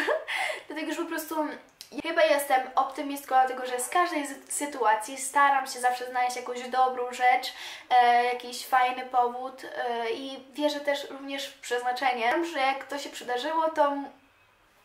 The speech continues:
musi być coś dobrego związane z tym. No nie wiem czemu, szczerze mówiąc,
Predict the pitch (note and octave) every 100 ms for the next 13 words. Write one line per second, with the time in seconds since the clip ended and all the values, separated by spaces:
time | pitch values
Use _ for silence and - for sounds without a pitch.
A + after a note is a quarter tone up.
0 | _ - _ _ C#4+ C#5 C#5+ B4+ - -
1 | - A3+ - - A3+ A#3 A#3+ A3+ A3+ A#3
2 | A#3 A#3+ G#3 G#3 - G#3+ A3+ D#4 - F4
3 | A#4 F#4+ A#3+ A3+ A#3+ A3+ A#3+ - C4+ B3+
4 | B3 A#3+ D4+